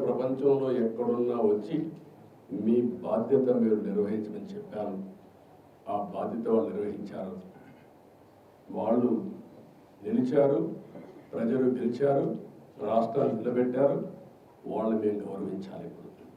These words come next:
ఆ కార్యక్రమానికి శ్రీకారం చుట్టాం. నేను ఏ ఒక్కరి వ్యక్తిని కాదు, వెంకటేశ్వర స్వామి సమక్షంలో చెప్తున్నా, నేను అందరి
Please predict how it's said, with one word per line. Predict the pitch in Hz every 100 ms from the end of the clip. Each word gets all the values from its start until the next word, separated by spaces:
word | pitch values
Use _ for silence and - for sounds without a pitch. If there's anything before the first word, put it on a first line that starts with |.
| - - - - 107
ఆ | 107
కార్యక్రమానికి | 110 104 107 110 101 95 104 -
శ్రీకారం | 101 101 98 98 98
చుట్టాం. | 98 - 170 - - - - - - - - -
నేను | 113 110 110 120
ఏ | 127 120
ఒక్కరి | - 123 117 110
వ్యక్తిని | 104 - 104 - -
కాదు, | 113 123 117
వెంకటేశ్వర | 104 110 107 107 104 -
స్వామి | 110 104 -
సమక్షంలో | 104 104 - 110 107
చెప్తున్నా, | 101 123 123 - - - - - - - - -
నేను | 107 107 98
అందరి | 110 117 127 123